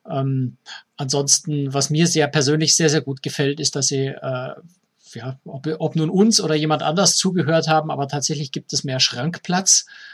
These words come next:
äh, also mehr Platz, um die Kleider auch auszubreiten in der Kabine. Und was ich sehr, sehr, äh, sehr, sehr gute Idee finde, was ich sonst auf keinem Schiff noch bis jetzt gesehen habe, ist, es sind tatsächlich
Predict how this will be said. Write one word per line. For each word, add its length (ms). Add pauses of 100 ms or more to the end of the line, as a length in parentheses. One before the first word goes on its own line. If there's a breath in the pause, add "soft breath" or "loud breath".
(140 loud breath)
äh, 60
also 380
mehr 260
Platz, 400
um 140
die 100
Kleider 400
auch 100
auszubreiten 880
in 120
der 120
Kabine. 480 (380 loud breath)
Und 240
was 140
ich 180
sehr, 160
sehr, 280
äh, 200
sehr, 160
sehr 120
gute 280
Idee 260
finde, 400
was 140
ich 140
sonst 260
auf 100
keinem 240
Schiff 240
noch 120
bis 140
jetzt 200
gesehen 320
habe, 160
ist, 100
es 140
sind 160
tatsächlich 460